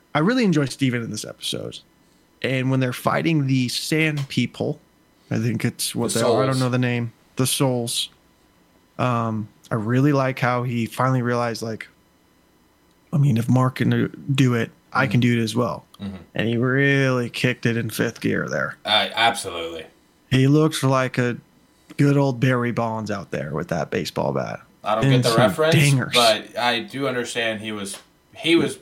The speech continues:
Speaker 2: hitting people
Speaker 1: He
Speaker 2: with
Speaker 1: was good.
Speaker 2: baseball bats.
Speaker 1: He was good, and he, it was definitely the steroid Barry Bonds
Speaker 2: Mm.
Speaker 1: out there.
Speaker 2: Mm.
Speaker 1: Um, little extra power, you
Speaker 2: Okay.
Speaker 1: know?
Speaker 2: Yeah, yeah.
Speaker 1: Um,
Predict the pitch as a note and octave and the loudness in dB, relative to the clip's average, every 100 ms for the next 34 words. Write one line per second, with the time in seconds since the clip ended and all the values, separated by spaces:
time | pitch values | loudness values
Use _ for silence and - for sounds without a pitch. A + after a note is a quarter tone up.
0 | _ _ _ E3+ F3 C3 C#3+ C#3+ D3 C3 | _ _ _ 2 2 2 2 6 6 6
1 | C3+ A#2 A2+ G2+ F#2 F2+ - - _ _ | 6 4 4 2 -2 -8 -14 -20 _ _
2 | _ _ _ _ - C#3+ C#3+ B2+ D3 C#3+ | _ _ _ _ 2 4 4 4 4 4
3 | C#3 - _ _ - A#2+ A2+ A2 - - | 0 -6 _ _ -4 -2 -2 -4 -8 -8
4 | - B2+ - - _ B2 B2+ A2+ B2+ C#3 | 0 0 -2 -12 _ -2 0 0 0 0
5 | D#3+ D3+ C3 G#2+ - - B2+ A#2+ A#2 A2+ | 2 2 2 -2 -4 0 2 2 0 0
6 | G2+ A2 - B2+ A#2 A2+ - A#2 G2+ - | -2 -6 -6 -2 -2 -2 -2 -4 -6 -6
7 | - - - _ - A2+ G2+ - F2 F#2 | -6 -6 -8 _ -12 -10 -4 -4 -2 -2
8 | D2+ - - A2+ G2+ - - _ _ _ | -4 -6 -10 -8 -8 -10 -18 _ _ _
9 | - - F2 A1+ - - - - _ - | -10 -6 -6 -6 -10 -14 -20 -20 _ -12
10 | - C#3+ D3 C3 B2 - G2+ - G#2 E2+ | 0 2 4 2 0 -4 -4 -4 -4 -4
11 | C2 - - - A#2+ B2+ A#2+ - - B2 | -8 -10 -12 0 2 2 -2 -4 -2 2
12 | G#2+ F#2+ - C3+ F#2+ - - A#2 A#2 A2 | 4 2 -2 -2 -2 -4 -4 -2 -2 -4